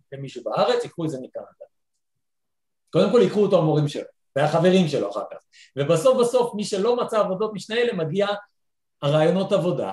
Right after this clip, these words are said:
ואז אומרים, "יש לו ויזה עבודה, ניקח אותו." למה? כי יש שכר של ג'וניור, יש שכר של מיד ושל סיניור.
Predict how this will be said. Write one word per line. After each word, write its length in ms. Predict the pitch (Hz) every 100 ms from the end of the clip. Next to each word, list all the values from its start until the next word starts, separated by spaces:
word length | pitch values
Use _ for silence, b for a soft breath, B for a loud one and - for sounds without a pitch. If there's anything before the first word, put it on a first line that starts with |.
| 104
ואז 160 | 139 156
אומרים, 140 | 190 202
"יש 100 | 214
לו 120 | 170
ויזה 220 | 190 180 160 160 156 - -
עבודה, 420 | 156 147 165 104 - - - - _
ניקח 300 | 196 180 240
אותו." 260 | 214 - - _ _ _ _ _ -
למה? 440 | 139 180 147 113 - b b b
כי 160 | - 185
יש 80 | 220
שכר 300 | 214 202 190
של 120 | 156 139
ג'וניור, 420 | 156 196 214 - _ _ -
יש 160 | 160
שכר 260 | 160 147 147
של 200 | 135 120
מיד 300 | 190 233 - - 139
ושל 200 | 135 120
סיניור. 460 | 143 117 87 80